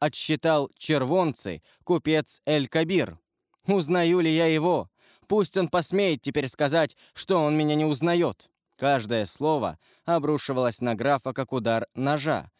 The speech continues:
лишая его остатка сил. При последних словах Гайде он невольно спрятал на груди свою руку, действительно искалеченную раной, и упал в кресло, сраженный отчаянием. От виденного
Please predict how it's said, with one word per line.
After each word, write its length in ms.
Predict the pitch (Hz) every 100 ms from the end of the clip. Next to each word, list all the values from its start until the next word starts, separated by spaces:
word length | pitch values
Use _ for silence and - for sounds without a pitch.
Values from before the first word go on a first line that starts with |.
| _
лишая 540 | - 147 120 - 127 117
его 300 | 113 113 110
остатка 500 | 95 - 117 - 123
сил. 400 | - 151 82 - _ _
При 140 | - 180
последних 600 | 165 143 147 147 127 113
словах 500 | 123 117 151 143 90
Гайде 500 | 135 156 123 107 101 - _
он 240 | 156 147
невольно 520 | 139 120 135 131 123 113
спрятал 480 | - 139 131 127
на 120 | 120 107
груди 340 | 113 104 110
свою 360 | - 113 123 165
руку, 400 | 175 - 76 - _ _ -
действительно 920 | 110 135 113 131 156 117 98 90 82 _ _
искалеченную 920 | 175 - 135 123 123 - 120 117 113
раной, 500 | 113 156 104 78 73 _ _ _
и 100 | 135
упал 380 | 131 117 120 104
в 80 | -
кресло, 580 | - 156 135 - 82 - _ _
сраженный 840 | - 165 127 101 113 110 104 95 _ _
отчаянием. 920 | 131 - 139 98 78 78 78 64 - _ _ _ _ _ _ -
От 260 | 131 123
виденного 640 | 127 139 127 127 120 117